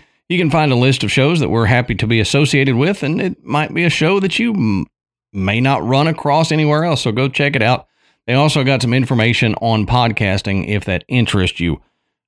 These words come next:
We also wanna thank tonight's sponsor, HelloFresh, and we'll talk more about them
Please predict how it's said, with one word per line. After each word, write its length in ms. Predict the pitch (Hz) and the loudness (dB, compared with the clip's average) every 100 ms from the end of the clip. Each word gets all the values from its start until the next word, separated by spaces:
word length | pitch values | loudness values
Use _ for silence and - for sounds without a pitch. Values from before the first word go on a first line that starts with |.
| - | -4
We 140 | 113 | 0
also 220 | 131 - | 2 2
wanna 180 | 131 120 | 2 2
thank 260 | 135 123 - | 0 -2 -4
tonight's 460 | 117 107 113 - | -4 -2 -2 -4
sponsor, 560 | - - 127 131 - 113 | -8 -2 0 0 0 0
HelloFresh, 840 | - 131 117 101 - 180 220 - - | 2 2 2 0 -2 -2 0 -2 -4
and 140 | 120 110 | -2 -2
we'll 120 | 104 | 0
talk 280 | 127 110 104 | -2 -4 -4
more 200 | 107 104 | -2 0
about 300 | 104 104 - | 0 -2 -2
them 420 | 107 104 101 | -2 0 -2